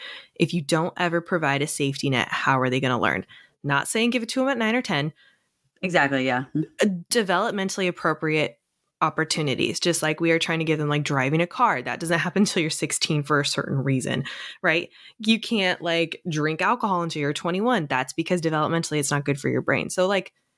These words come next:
Speaker 1: think about it in those terms. If you're gonna send your kid off to the world at eighteen, what timeline do you got going for yourself?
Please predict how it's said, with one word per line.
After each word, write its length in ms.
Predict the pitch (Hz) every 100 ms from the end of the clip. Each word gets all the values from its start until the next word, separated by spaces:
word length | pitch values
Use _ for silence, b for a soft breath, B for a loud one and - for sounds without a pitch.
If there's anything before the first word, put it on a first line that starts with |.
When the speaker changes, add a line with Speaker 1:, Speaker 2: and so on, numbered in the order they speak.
| _
Speaker 1:
think 160 | 240 247
about 220 | 262 220
it 80 | 208
in 120 | 180
those 240 | 170 156 -
terms. 280 | 151 139 147
If 140 | 143
you're 120 | 151
gonna 140 | 160 160
send 220 | 175 160
your 80 | 151
kid 180 | - 175
off 160 | 160
to 100 | -
the 60 | 156
world 220 | 156 143
at 100 | -
eighteen, 560 | - - - 156 147 143 _ _ _ _ _ _ -
what 240 | 165 160
timeline 440 | - 160 151 147 143
do 80 | 139
you 60 |
got 180 | 135 -
going 260 | 143 139 135
for 120 | 131
yourself? 600 | 135 139 147 156 - -